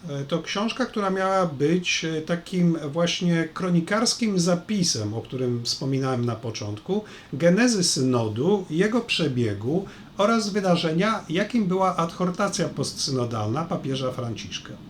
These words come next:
Jeśli spojrzymy na tytuł, zobaczymy, że wyeksponowano tutaj, e, dwa wydarzenia, Pachamamę i Umiłowaną Amazonię, co jest dosłownym tłumaczeniem hiszpańskojęzycznego tytułu adhortacji,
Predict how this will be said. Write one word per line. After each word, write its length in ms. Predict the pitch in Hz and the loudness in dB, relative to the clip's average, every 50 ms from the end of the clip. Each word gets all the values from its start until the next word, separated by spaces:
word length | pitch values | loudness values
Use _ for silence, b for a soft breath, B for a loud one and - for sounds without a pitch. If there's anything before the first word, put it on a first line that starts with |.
| - - - - B B B B B B B B B B | -18 -18 -18 -18 B B B B B B B B B B
Jeśli 520 | 147 151 - - 220 208 196 185 180 180 175 | -6 -4 -4 0 0 0 0 0 2 2 2
spojrzymy 460 | - - 214 208 196 262 294 330 311 | 2 2 2 4 4 4 6 6 6
na 180 | 254 226 196 175 | 8 6 6 4
tytuł, 540 | - 180 165 156 - 175 170 185 208 208 185 180 | 4 2 2 2 2 2 4 4 4 4 2 0
zobaczymy, 800 | 185 185 180 185 180 180 - 247 254 247 247 254 254 240 208 180 - 175 175 | 0 2 2 2 2 2 2 2 4 4 4 4 4 2 0 0 0 0 2
że 220 | 170 175 202 202 185 | 2 2 0 -2 -2
wyeksponowano 800 | 196 190 190 190 - - - 202 196 196 185 220 233 240 226 | -2 -2 -4 -4 -4 -4 -4 -2 -2 0 0 2 2 2 0
tutaj, 440 | - 233 220 - 226 226 226 226 214 B B B B B - | 0 -2 -2 0 2 2 2 2 0 B B B B B -4
e, 140 | 175 185 185 | -2 0 0
dwa 240 | 170 202 247 262 247 | 2 4 6 6 6
wydarzenia, 640 | 196 196 170 147 135 139 143 123 113 113 107 110 | 6 4 2 2 2 0 0 0 -4 -4 -6 -6
Pachamamę 800 | - - 190 185 180 - 196 175 156 135 131 123 139 180 208 226 220 - | -4 -4 -4 -2 -2 0 0 2 2 2 2 2 2 0 0 -2 -2 -2
i 160 | - 233 247 240 | -2 -2 0 0
Umiłowaną 640 | 247 233 233 240 240 233 220 214 220 214 214 208 202 | 2 4 4 6 4 4 4 2 2 2 2 0 0
Amazonię, 640 | 196 190 180 180 175 139 123 110 104 101 98 110 120 | 0 2 4 4 4 4 2 0 -2 -4 -4 -4 -6
co 220 | 123 - 202 202 208 | -4 -4 -2 0 0
jest 380 | 202 202 196 190 185 180 175 180 185 185 170 - - | 0 0 0 -2 -2 -2 0 0 0 0 -2 -2 -2
dosłownym 560 | - 180 175 - - 240 247 233 220 208 190 180 | 0 0 0 0 2 2 2 2 2 0 0 0
tłumaczeniem 540 | 208 185 175 170 165 - 190 196 190 185 | 2 2 4 4 2 0 -2 0 0 -2
hiszpańskojęzycznego 1120 | 180 - 170 - - - 196 196 185 - 185 175 170 156 151 147 - - 170 160 156 160 147 | 0 -2 -4 -4 -2 -4 -4 -4 -2 0 0 2 2 2 0 -2 -2 -2 -2 -2 -2 -2 -2
tytułu 460 | - 147 139 - 214 196 185 160 143 | -2 -4 -6 -4 0 2 2 2 2
adhortacji, 920 | 143 143 135 135 - - - 135 143 139 180 151 135 - - - 107 104 | 2 0 -2 -2 -4 -4 -4 -4 -2 -2 -2 -2 -2 -2 -2 -2 -4 -6